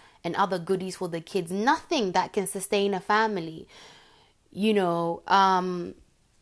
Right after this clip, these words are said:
it's really amazing. She, she, I think this lady ended up taking up, uh, taking one of her nephews into care because, um, you know, the mothers just couldn't cope. And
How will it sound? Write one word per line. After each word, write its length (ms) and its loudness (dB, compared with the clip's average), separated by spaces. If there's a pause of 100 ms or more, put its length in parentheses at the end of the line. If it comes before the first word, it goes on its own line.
it's 280 4
really 280 4
amazing. 640 4
She, 200 -8
she, 280 -6
I 80 0
think 300 0
this 180 0
lady 300 2
ended 180 -2
up 160 0
taking 340 0
up, 260 -4 (260)
uh, 240 -2
taking 440 -4 (220)
one 160 0
of 100 -4
her 120 -6
nephews 520 -4
into 300 -8
care 500 -8
because, 840 -10
um, 500 -10 (340)
you 80 -4
know, 140 -2
the 100 -4
mothers 360 -2
just 200 -10
couldn't 240 -8
cope. 400 0 (100)
And 560 -8